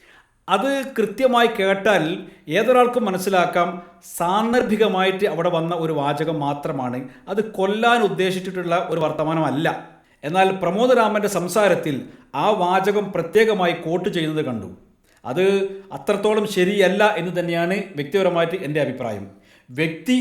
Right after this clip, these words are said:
എന്ന നിലയിൽ ഞാൻ പ്രമോദ് രാമൻ്റെയോ മീഡിയ വണ്ണിൻ്റെയോ മറ്റാരുടെയോ അടിമയോ വിധേയനോ അല്ല എന്ന് പ്രത്യേകം സൂചിപ്പിക്കുകയും ചെയ്യട്ടെ. പക്ഷെ ഇപ്പോൾ രാഹുൽ മാങ്കൂട്ടത്തിൽ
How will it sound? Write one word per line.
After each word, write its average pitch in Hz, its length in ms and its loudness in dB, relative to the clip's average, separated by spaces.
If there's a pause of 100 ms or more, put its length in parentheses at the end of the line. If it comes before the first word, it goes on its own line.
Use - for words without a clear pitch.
എന്ന 185 140 2
നിലയിൽ 160 400 -2 (140)
ഞാൻ 160 280 -2
പ്രമോദ് 175 420 -4
രാമൻ്റെയോ 160 500 0 (320)
മീഡിയ 190 360 0
വണ്ണിൻ്റെയോ 165 540 0
മറ്റാരുടെയോ 165 800 0 (120)
അടിമയോ 160 420 -4
വിധേയനോ 170 520 2 (100)
അല്ല 180 260 0 (180)
എന്ന് 143 260 -4 (480)
പ്രത്യേകം 233 420 4
സൂചിപ്പിക്കുകയും 160 580 -4
ചെയ്യട്ടെ. 117 340 -8 (100)
പക്ഷെ 170 300 -2
ഇപ്പോൾ 262 360 4 (160)
രാഹുൽ 196 320 2
മാങ്കൂട്ടത്തിൽ 190 640 0